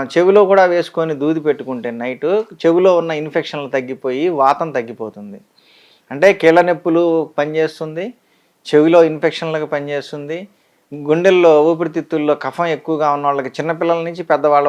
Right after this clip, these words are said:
వరకు అందరికీ కూడా ఊపిరితిత్తులు భాగంలో, అంటే ఈ భాగంలో గుండెల మీద గోరువెచ్చగా, అంటే ఇండైరెక్ట్ హీట్ చేసి గోరువెచ్చగా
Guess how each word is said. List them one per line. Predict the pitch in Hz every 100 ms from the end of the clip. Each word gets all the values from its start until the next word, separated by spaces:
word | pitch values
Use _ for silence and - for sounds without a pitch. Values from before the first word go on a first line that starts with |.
| 151
వరకు | 151 139
అందరికీ | 147 147 143 139
కూడా | 139 131 147
ఊపిరితిత్తులు | 151 151 143 151 139 135 135 - - - 131
భాగంలో, | 131 131 127 127
అంటే | 139 135
ఈ | 131
భాగంలో | 135 135 147 139 135
గుండెల | 143 151 147
మీద | 135 120 - _ _ _ 139
గోరువెచ్చగా, | 147 165 160 - 160 135 - - 123
అంటే | 143 139 117 104 -
ఇండైరెక్ట్ | 139 165 160 147
హీట్ | 147 135
చేసి | 139 - 143 131
గోరువెచ్చగా | 143 151 143 139